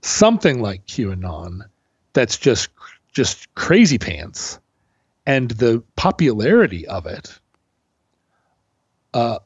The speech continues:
amongst people, uh, kind of, of all political stripes. That's what's crazy, to bring all these hippies in and to find, and f-, to watch the hippies be like, "Oh, this is, this comports perfectly with my sense that, you know, I've been sleeping under a copper pyramid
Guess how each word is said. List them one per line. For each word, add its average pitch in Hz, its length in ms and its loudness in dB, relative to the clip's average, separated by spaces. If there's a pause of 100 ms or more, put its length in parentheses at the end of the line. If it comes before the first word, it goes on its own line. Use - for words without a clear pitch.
(100)
amongst 151 880 2
people, 185 520 4
uh, 135 80 -2
kind 202 240 2
of, 160 80 0
of 107 160 -2 (100)
all 165 240 6
political 123 540 -2
stripes. - 680 0
That's 160 280 2
what's 123 160 2
crazy, 151 380 2
to - 140 -4
bring 196 260 4
all 156 100 4
these 110 240 -4
hippies 156 420 0
in 85 300 -12 (1000)
and 135 160 0
to 131 140 4
find, 143 540 -2
and 127 180 -4
f-, - 160 -12
to 151 120 2
watch 160 320 2
the 117 80 -2
hippies 123 380 -2
be 123 120 0
like, 104 240 -4
"Oh, 214 200 6
this 160 260 4
is, 123 100 -6 (100)
this 139 280 0
comports - 440 -4
perfectly 165 480 -2
with 95 220 -10
my 113 200 -2
sense 113 400 -4
that, 101 360 -2 (840)
you 131 80 0
know, 95 200 -4
I've 165 160 2
been 143 140 2
sleeping 120 420 0
under 113 280 2
a 92 60 -2
copper 113 440 -2
pyramid 101 720 0